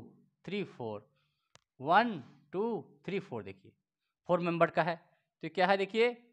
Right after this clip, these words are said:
ब्यूट टू इन, तो ये क्या बच्चे? ब्यूट वन इन। देखिए, तो किसकी पोजीशन अलग है? डबल बॉन्ड की।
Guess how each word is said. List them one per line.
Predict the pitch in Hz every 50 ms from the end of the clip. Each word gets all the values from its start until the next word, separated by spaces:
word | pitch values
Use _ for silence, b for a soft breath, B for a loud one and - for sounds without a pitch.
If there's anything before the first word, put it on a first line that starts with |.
| _ 139
ब्यूट | 123 147 175 190 214 226 240 226 233 247 247 - _ _ _ _ _ _ _ _ _ _ _ _ _ _ _ _ _ _ _ _ _ _ _ _ _ _ _ _ _ _ _ _ _ _ _ -
टू | 220 240 254 233 165 113 - - _ _ _ _ _ -
इन, | 151 147 160 170 190 - - - - _ _ _ _ _ _ _ _ _ _ _ _ _ _
तो | 156
ये | 165 170
क्या | 190 196
बच्चे? | 185 190 190 - 196
ब्यूट | 160 147 190 226 254 262 262 - 226 160 120 - - _ _ _ _ _ _ _ _ _ _ _ _ _ _ _ _ _ _ _ _ _ _ -
वन | 127 151 202 - 214 196 -
इन। | 151 127 117 107
देखिए, | 104 101 95 _ - 104 - _ _ _ _ _ _ _ _ _ _ _ _ _ _ _ _ _ _ _ _ _ _ _ _ _ _ _ _ _ _ _ _ _ _ _ -
तो | 160
किसकी | - - 190 190 233
पोजीशन | 214 - 214 208 214 214
अलग | 208 220 220 247
है? | 294 330 330 - -
डबल | 147 175 208 226 233
बॉन्ड | 214 185 170 156 143
की। | - - 107 98